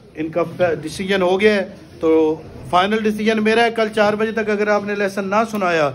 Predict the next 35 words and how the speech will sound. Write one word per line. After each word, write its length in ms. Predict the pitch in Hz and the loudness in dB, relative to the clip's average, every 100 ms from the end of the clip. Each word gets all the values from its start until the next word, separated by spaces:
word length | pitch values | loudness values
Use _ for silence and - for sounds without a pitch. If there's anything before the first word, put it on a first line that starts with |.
| - - - | -6 -14 -8
तो 80 | 147 | -4
फिर 200 | 202 202 | -2 -2
कल 280 | - 208 208 | 0 0 0
से 160 | 208 | 2
आप 280 | 175 175 - - - - | 2 0 -6 -20 -18 -4
सारा 220 | 175 175 | 0 0
दिन 200 | 165 190 | 0 -2
लिखोगे, 560 | 196 196 202 180 165 147 - - | -2 -2 -4 -2 -4 -4 -12 -14
सारी 280 | - 190 247 | -6 -4 -2
रात 260 | 226 190 180 | 0 -2 -2
लिखोगे, 540 | 170 170 165 156 139 131 - | -6 -4 -4 -2 -2 -4 -8
अल्लाह 220 | 170 185 185 | -4 -2 -4
के 100 | 175 | -4
फजल 320 | 180 185 190 | -6 -4 -4
से 120 | 190 | -2
आप 160 | 175 170 | -4 -4
किताबों 360 | 170 170 170 | -4 -4 -4
के 120 | 170 | -4
writer 280 | 170 175 202 | -2 -2 -2
बनेंगे, 500 | 185 160 143 127 127 - - - - - | -2 -2 -2 -4 -6 -10 -20 -20 -16 -6
अल्लाह 180 | 170 180 | -2 0
के 100 | 170 | 2
हुक्म 320 | 156 165 151 | 2 2 -2
से। 220 | 131 110 - - - - - - | -4 -8 -10 -18 -20 -20 -10 -2
ठीक 160 | 214 | 4
हो 160 | 247 247 | 4 4
गया? 200 | 254 254 247 - - - - - | 2 0 -4 -18 -16 -16 -14 -2
Done 240 | 175 220 254 | 2 4 2
हो 120 | 254 | 0
गया? 220 | 254 240 233 - - 214 - - - - - 165 | 0 0 -2 -8 -18 -16 -14 -14 -14 -16 -6 0
हाथ 160 | 196 | 0
खड़ा 260 | 208 214 208 | 0 0 2
कर 160 | 190 | 2
ले, 100 | 180 | 2
done। 400 | 170 185 190 139 | 2 0 0 -4